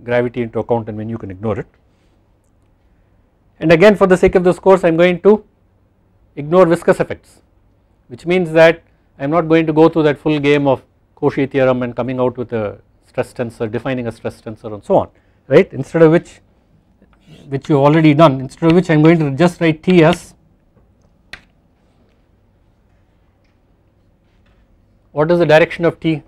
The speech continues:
in this notation? I can hear something. What is, what is, what is, what is T?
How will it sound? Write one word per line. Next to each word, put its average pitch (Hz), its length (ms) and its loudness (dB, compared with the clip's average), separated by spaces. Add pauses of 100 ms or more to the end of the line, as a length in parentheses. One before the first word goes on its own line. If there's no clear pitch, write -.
in 139 120 -10
this 151 200 -6
notation? 156 500 -4 (4000)
I 110 80 -20
can 117 100 -20
hear 135 160 -6
something. 120 320 -14 (2250)
What 139 200 -4
is, 151 100 0
what 135 180 -2
is, 160 100 0
what 139 200 -4
is, 165 120 -4
what 147 260 -6
is - 160 -14
T? 196 180 -10